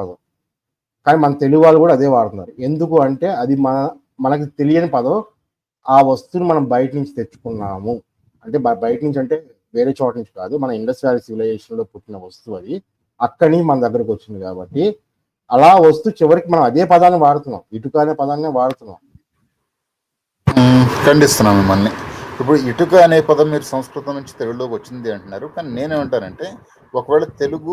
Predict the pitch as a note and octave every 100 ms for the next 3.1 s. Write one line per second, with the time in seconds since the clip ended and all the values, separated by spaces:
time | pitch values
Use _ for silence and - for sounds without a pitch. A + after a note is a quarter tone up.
0 | F3+ D#3+ D#3 D3+ C3+ C3 D3 D3+ A#2+ -
1 | C3 C3+ D3 C#3 A2 B2 A#2+ - E3+ -
2 | _ _ _ - F#3 G3 G3 G3 F3 D#3+